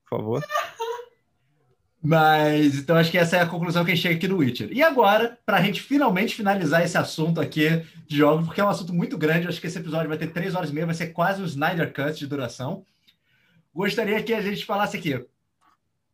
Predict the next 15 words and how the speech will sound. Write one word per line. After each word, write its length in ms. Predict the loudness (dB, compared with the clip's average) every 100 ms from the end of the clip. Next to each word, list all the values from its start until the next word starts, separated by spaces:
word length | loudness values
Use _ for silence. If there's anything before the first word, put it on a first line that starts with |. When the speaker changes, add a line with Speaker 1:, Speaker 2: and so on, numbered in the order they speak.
| _
Speaker 2:
Virão 420 | 0 2 4 4
novos 260 | 4 2 0
filmes 200 | -2 -2
baseados 400 | 0 0 0 -2
em 40 |
jogos, 520 | -2 0 0 -2 -10 _ -10
né? 320 | -4 -2 -2 -4
É, 320 | -6 -6 -10
com 120 | -12
menção 340 | -8 -8 -8 -10
aqui 140 | -8
honrosa 360 | -8 -6 -6 -6
ao 160 | -6
Uncharted 580 | -6 -6 -4 -4 -6 -12
com, 420 | -12 -10 -8 -8